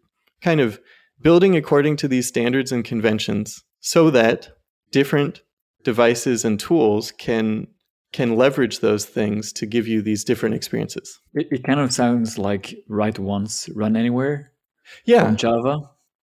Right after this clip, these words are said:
Speaker 1: <laughs> Well, in a sense, it, there, there are common elements there. And, I mean, Java failed to,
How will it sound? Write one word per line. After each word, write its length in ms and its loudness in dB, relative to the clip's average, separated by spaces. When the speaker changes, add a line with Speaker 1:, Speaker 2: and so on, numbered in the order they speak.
Speaker 1:
<laughs> 760 -2
Well, 140 4
in 80 6
a 60 6
sense, 300 0
it, 340 4
there, 440 2
there 280 4
are 60 4
common 380 -2
elements 440 -2
there. 300 4
And, 240 0
I 60 0
mean, 180 2
Java 320 4
failed 520 0
to, 380 0